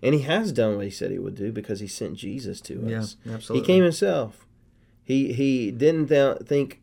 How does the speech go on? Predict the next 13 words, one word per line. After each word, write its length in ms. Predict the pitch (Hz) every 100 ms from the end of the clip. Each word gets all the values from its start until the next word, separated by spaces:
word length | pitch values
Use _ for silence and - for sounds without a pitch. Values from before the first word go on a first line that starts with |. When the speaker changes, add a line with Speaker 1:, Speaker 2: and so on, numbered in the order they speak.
| -
Speaker 1:
equality 520 | 110 - 127 139 127
with 140 | 113 113
God 240 | 123 120
was 140 | 107 - -
a 60 |
thing 200 | 95 135
to 60 | 127
be 80 | 113
grasped. 600 | 107 151 156 151 147 - - 123
Speaker 2:
Mm-hmm. 280 | 117 117
Speaker 1:
He 160 | 110 107 -
emptied 360 | 170 160 156 113
himself, 760 | 117 98 - - 95 104 -